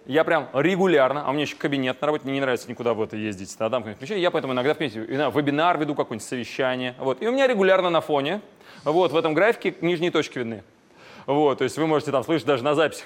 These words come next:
иногда, когда я какой-нибудь курс там делаю, еще что-нибудь, там, знаете, у меня там микрофон висит, да, настолько, что слышно даже вот, вот в такой вот этот микрофон, да.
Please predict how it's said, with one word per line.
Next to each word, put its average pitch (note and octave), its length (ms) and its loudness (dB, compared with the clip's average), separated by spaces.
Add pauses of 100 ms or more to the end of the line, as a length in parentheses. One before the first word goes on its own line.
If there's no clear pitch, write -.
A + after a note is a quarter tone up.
иногда, A#2+ 240 -2
когда A#2+ 220 -2
я A2 40 0
какой-нибудь A2 220 -10
курс E3+ 240 0
там B2+ 180 -6
делаю, A#2+ 180 -2
еще A#2+ 160 -6
что-нибудь, A2 240 -10
там, G#2 100 -8
знаете, B2+ 180 -6
у - 20 -10
меня G#2+ 80 -8
там F#2 140 -14
микрофон C#3 400 0
висит, C3 200 -8
да, C#3 140 0
настолько, D3 460 -2
что - 120 -8
слышно E3 420 -4
даже B2+ 240 0
вот, A2 140 -12
вот A2 140 -14
в - 60 -20
такой B2 240 -6
вот G#2+ 100 -8
этот - 240 -14
микрофон, G#2+ 460 -8
да. C#3+ 180 -6